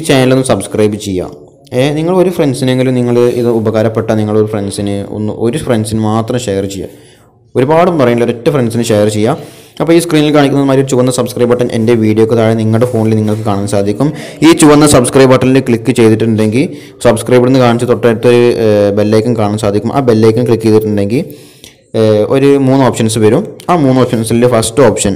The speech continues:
all എന്ന option click ചെയ്തിട്ടുണ്ടെങ്കിൽ ഞാനിടുന്ന പുതിയ videos നിങ്ങൾക്ക് അപ്പോൾ തന്നെ നോട്ടിഫിക്കേഷനായി ലഭിക്കുന്നതാണ്.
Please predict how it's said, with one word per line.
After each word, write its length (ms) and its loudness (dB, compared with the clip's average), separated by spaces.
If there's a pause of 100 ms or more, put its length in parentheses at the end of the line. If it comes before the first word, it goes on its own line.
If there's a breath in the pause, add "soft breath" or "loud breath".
(220)
all 160 4
എന്ന 180 2
option 220 0
click 160 0
ചെയ്തിട്ടുണ്ടെങ്കിൽ 460 2
ഞാനിടുന്ന 440 2
പുതിയ 200 2 (100)
videos 340 0
നിങ്ങൾക്ക് 280 0
അപ്പോൾ 200 0
തന്നെ 200 2
നോട്ടിഫിക്കേഷനായി 800 0
ലഭിക്കുന്നതാണ്. 520 -2